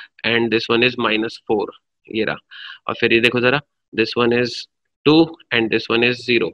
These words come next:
तो यहाँ पर आ जाएगा टू। सॉल्व किया रो वाइज, फिल किया कॉलम वाइज, एक्सेप्टेड, ठीक है। अब ये निकल गया मेरा adjoint of A। अगर आप पिछली वाली slide में जाकर देखोगे ना, देखो मैं पिछली slide दिखा रहा हूँ आपको,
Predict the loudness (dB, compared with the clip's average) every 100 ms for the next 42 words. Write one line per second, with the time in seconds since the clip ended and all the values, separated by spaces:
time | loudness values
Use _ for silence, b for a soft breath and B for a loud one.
0 | _ -8 -6 -6 -6 -4 -4 -6 -4 -6
1 | -4 0 2 2 0 2 2 0 -2 -2
2 | 0 -2 -4 -10 0 2 2 -2 -4 -4
3 | -4 -2 0 0 -2 -6 -10 -14 -20 _
4 | -6 -6 -4 -6 _ 0 0 -6 _ -2
5 | 0 -2 B B B B 0 4 6 6
6 | 4 4 4 2 2 2 0 2 4 4
7 | 4 0 2 0 0 0 0 2 0 -2
8 | -4 2 2 2 0 0 2 0 0 2
9 | 2 2 2 2 2 2 2 2 0 2
10 | 2 4 2 2 0 0 -2 -4